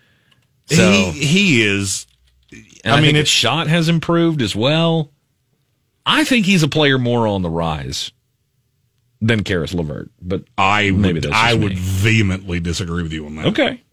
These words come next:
Speaker 2: He is a two-time All-Star. I will give him that. He's also twenty-eight years old.
Speaker 1: Mm-hmm.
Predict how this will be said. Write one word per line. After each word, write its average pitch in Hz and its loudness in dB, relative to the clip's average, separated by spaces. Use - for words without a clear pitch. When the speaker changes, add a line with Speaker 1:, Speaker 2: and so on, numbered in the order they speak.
Speaker 2:
He 156 2
is 147 2
a 120 0
two-time 120 0
All-Star. 82 -8
I 82 -12
will 87 -8
give 85 -8
him 76 -16
that. 73 -18
He's 107 0
also 214 2
twenty-eight 135 0
years 87 -6
old. 73 -12
Speaker 1:
Mm-hmm. 92 -4